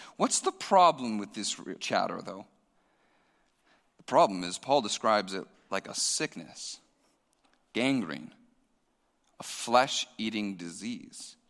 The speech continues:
that can fatally spread through the whole battle, b-, body. And this chatter in Ephesus was upsetting the faith of some. That means it was eroding the foundation of what they had placed their lives on,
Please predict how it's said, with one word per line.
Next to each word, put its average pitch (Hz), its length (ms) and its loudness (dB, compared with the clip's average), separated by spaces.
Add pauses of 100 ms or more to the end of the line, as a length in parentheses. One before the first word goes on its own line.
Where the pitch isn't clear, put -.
(280)
that - 140 0
can 104 140 -4
fatally 117 560 -2
spread 101 340 -4
through 98 100 -10
the 87 120 -6
whole 98 300 -6
battle, 101 500 -8 (160)
b-, 98 80 -6
body. 101 380 6 (360)
And 123 140 0
this 160 120 4
chatter 151 420 6
in 117 60 4
Ephesus 120 500 2
was 117 200 -4
upsetting 135 600 2
the 104 60 -6
faith 120 340 -4
of 98 100 -10
some. 98 400 -4 (240)
That 131 160 2
means 143 260 0
it 143 60 -2
was 127 120 -4
eroding 131 540 0
the 135 60 -2
foundation 117 1200 -2 (280)
of 113 180 -4
what 131 320 0
they 147 120 2
had 135 140 -2
placed - 480 -2
their 117 220 0
lives 110 760 0
on, 90 380 -10